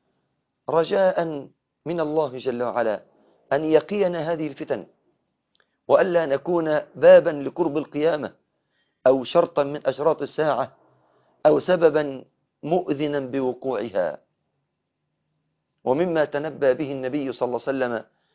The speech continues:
لهذه الأمة التي مكنها الله جل وعلا أن يذهب تمكينها، وأن تتداعى عليها الأمم من كل مكان كقصعة مستباحة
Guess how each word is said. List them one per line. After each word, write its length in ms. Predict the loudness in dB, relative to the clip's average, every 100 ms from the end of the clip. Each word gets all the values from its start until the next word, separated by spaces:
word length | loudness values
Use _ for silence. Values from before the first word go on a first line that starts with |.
| _ -2
لهذه 400 | 0 2 0 -2
الأمة 380 | -2 -2 -4 -4
التي 320 | -6 -6 -4
مكنها 480 | -4 -2 -2 -2 -2
الله 380 | 2 4 4 2
جل 220 | 0 0
وعلا 460 | 2 2 2 0 -6 _ _ _ _ -4
أن 120 | 2
يذهب 380 | 2 2 2 0
تمكينها، 640 | -2 -8 -8 -8 -8 -14 _ _ _ _ _ _ _ _ _ _ _ _ _
وأن 400 | 0 2 2 2
تتداعى 600 | 2 4 4 6 6 2
عليها 420 | 2 2 2 0
الأمم 440 | -2 0 0 0 0
من 160 | -4
كل 320 | -4 -4 -2
مكان 600 | -2 2 4 4 2 -4 -8 _ _ 0
كقصعة 480 | 2 4 0 -2 -2
مستباحة 1040 | -2 -4 -6 0 6 6 6 2 0 -2